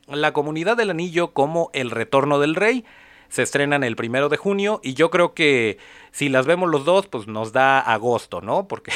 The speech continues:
<laughs> duran muchísimo estas películas, pero bueno, ahí van a estar. También, eh, Yo Soy Sam, esta película de Sean Penn,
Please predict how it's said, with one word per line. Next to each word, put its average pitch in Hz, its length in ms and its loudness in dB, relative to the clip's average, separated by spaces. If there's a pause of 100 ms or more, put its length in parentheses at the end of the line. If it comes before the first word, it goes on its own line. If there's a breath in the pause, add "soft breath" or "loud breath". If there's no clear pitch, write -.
(120)
<laughs> 170 140 0
duran 156 260 2
muchísimo 135 500 -2
estas 127 200 -2
películas, 233 500 -4 (300 loud breath)
pero 120 180 -2
bueno, 131 220 0 (320 loud breath)
ahí 120 220 -4
van 139 180 0
a - 20 -2
estar. 214 640 0
También, 151 560 -2
eh, 127 320 -2
Yo 160 120 4
Soy 156 160 -2
Sam, 160 360 2 (500 soft breath)
esta - 260 -4
película 113 440 -2
de 101 100 -4
Sean 123 320 -2
Penn, 160 380 -4